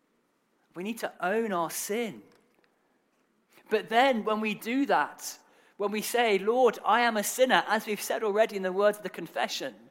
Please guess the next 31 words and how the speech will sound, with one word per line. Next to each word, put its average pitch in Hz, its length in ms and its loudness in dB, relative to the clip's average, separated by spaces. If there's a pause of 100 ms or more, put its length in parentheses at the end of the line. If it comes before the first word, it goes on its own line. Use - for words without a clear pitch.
(380)
then 214 140 0
we 220 140 -2
go 240 340 4
to 226 180 -4
a 196 80 2
Saviour 202 600 2
who 185 140 -8
says, 185 540 2 (240)
if 226 160 0
we 240 80 -4
confess 247 560 2
our 208 140 6
sins, 208 320 0
he 240 280 0
is 277 240 2
faithful 226 440 0
and 190 120 0
just, 160 440 0 (280)
and 220 140 0
he 254 160 2
will 254 760 4 (680)
forgive 170 380 -6
us 117 340 -8
our 123 140 -2
sins 110 680 -10
and 120 160 -12
purify 135 520 -8
us - 380 -16 (840)
from 117 180 -16
all 127 160 -10
unrighteousness. - 920 -14